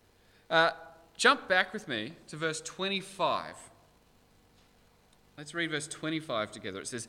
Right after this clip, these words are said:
"At that time Jesus said, 'I praise you, Father, Lord of heaven and earth,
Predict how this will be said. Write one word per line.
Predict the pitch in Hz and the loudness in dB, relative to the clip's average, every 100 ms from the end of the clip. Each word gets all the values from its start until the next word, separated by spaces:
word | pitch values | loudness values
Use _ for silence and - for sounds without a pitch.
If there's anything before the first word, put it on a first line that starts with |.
| - - | -14 -6
"At | - 233 | 0 2
that | 277 262 - | 4 2 2
time | 190 175 | 2 2
Jesus | 160 196 196 202 | 2 -2 -2 -4
said, | 175 156 | 4 6
'I | 160 247 | 6 6
praise | 254 - 220 233 233 208 | 2 0 2 4 2 0
you, | 214 | -2
Father, | - 190 214 220 156 | -2 0 4 4 4
Lord | 135 143 180 226 | 2 4 4 6
of | 220 | 4
heaven | 220 226 220 | 0 -2 0
and | 208 | 2
earth, | 151 143 147 - | 4 4 2 -6